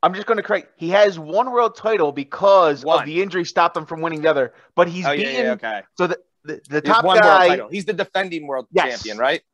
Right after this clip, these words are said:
Speaker 2: Yeah, yeah.
Speaker 1: The top guy is this guy Yazdani from Iran, and Yazdani
Speaker 2: Yeah.
Speaker 1: from Iran is young.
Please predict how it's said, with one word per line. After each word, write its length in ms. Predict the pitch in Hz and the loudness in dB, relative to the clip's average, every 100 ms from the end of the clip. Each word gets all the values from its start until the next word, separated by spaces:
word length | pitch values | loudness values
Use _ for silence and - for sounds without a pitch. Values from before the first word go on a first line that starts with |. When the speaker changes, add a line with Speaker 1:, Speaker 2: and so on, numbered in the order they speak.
| _ | _
Speaker 2:
Yeah, 200 | 123 113 | -6 -4
yeah. 80 | 107 | -4
Speaker 1:
The 80 | 151 | -6
top 340 | - 214 277 | 0 0 0
guy 240 | 214 208 208 | 2 2 2
is 160 | 165 | 0
this 180 | 160 190 | -4 -6
guy 240 | - 175 | 0 0
Yazdani 560 | 170 160 147 143 151 143 | 0 -2 0 0 0 -2
from 160 | 139 139 | -6 -6
Iran, 440 | 135 135 131 117 | -4 -4 -6 -8
and 160 | 117 139 | -12 -6
Yazdani 460 | 151 151 147 165 | -2 -2 0 0
Speaker 2:
Yeah. 100 | - | 0
Speaker 1:
from 160 | 214 208 | 0 0
Iran 400 | 190 175 170 156 | 2 2 2 0
is 140 | 143 131 | -4 -2
young. 380 | 147 135 107 | 0 0 -6